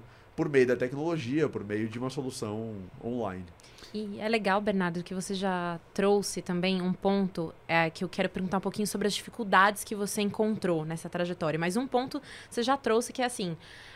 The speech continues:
Speaker 2: é, não terem muita noção de como investir, né? E, e, e quais outros você foi identificando conforme foi o andamento da Yub, enfim, ao longo dessa jornada?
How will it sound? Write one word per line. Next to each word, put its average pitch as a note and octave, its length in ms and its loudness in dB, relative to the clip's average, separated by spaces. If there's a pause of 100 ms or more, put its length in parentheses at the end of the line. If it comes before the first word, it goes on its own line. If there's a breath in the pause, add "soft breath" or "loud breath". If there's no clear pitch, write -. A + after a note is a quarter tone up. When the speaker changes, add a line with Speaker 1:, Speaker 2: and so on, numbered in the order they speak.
Speaker 2:
é, F#3 240 4
não G#3 300 6
terem B3 340 6
muita A#3+ 300 4
noção A#3+ 300 2
de A#3 100 -2
como B3+ 180 4
investir, B3+ 480 2
né? D#3 260 -2 (160)
E, F#3 520 -6
e, - 20 -4
e G3 40 -6
quais D4+ 360 4
outros G3+ 480 8
você F#3 200 -2
foi G3 160 0
identificando F#3 680 0
conforme F3 680 0 (540 loud breath)
foi G#3+ 180 6
o G3 40 8
andamento F#3 760 4 (220 loud breath)
da F3+ 120 0
Yub, F3+ 560 6
enfim, F3 480 0
ao E3+ 120 2
longo F#3 180 4
dessa F#3 200 2
jornada? D#3+ 680 2